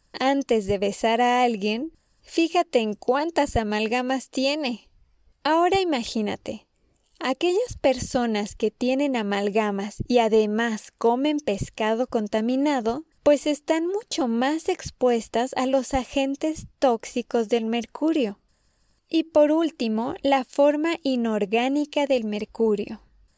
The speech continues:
El mercurio inorgánico se puede encontrar en pilas, algunos desinfectantes y en laboratorios de química. Puede causar problemas neurológicos y problemas de memoria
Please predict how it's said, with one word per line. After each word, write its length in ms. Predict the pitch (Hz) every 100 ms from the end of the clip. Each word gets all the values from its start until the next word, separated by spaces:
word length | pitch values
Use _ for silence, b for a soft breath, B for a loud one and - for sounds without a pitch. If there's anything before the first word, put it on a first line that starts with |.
| _ _
El 200 | 269 285
mercurio 600 | 294 294 - 311 320 359
inorgánico 920 | 381 294 247 226 214 202 196 202 214 269
se 240 | - 277
puede 340 | - 302 311 330
encontrar 680 | 330 240 214 226 214 220
en 160 | 220 208
pilas, 800 | - 247 233 214 226 320 - _ _ _
algunos 580 | 233 240 233 294 320 311
desinfectantes 1400 | 302 - 226 208 202 - - 247 220 202 226 294 - - _ _
y 140 | 254 262
en 120 | 254
laboratorios 880 | 254 254 247 240 - 277 285 294 262
de 120 | 277
química. 720 | - 311 320 226 - 202 - _ _ _ _ _ _
Puede 260 | 339 359 440 -
causar 540 | 269 262 - 233 254
problemas 680 | - 233 214 220 226 269 277
neurológicos 1200 | 262 214 208 208 214 254 240 233 214 220 254 -
y 140 | 262 262
problemas 760 | - 226 208 214 220 240 285
de 140 | 269 254
memoria 800 | 233 220 240 233 214 208 214